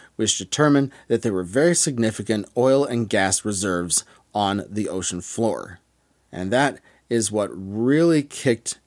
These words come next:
everything into high gear with the South China Sea conflict. So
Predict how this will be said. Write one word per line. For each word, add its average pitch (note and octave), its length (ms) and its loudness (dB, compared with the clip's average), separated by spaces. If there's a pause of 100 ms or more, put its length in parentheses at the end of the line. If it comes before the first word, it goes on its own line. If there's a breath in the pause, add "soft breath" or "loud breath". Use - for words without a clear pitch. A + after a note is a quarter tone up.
(100)
everything A#2+ 520 2
into G2 340 -4
high A2+ 260 0
gear G2 460 -4 (240 soft breath)
with A2 320 -2
the G#2+ 80 -2
South F#2+ 320 0
China F#2+ 280 -2
Sea F#2+ 300 -2
conflict. F2 680 -8
So F2+ 320 -2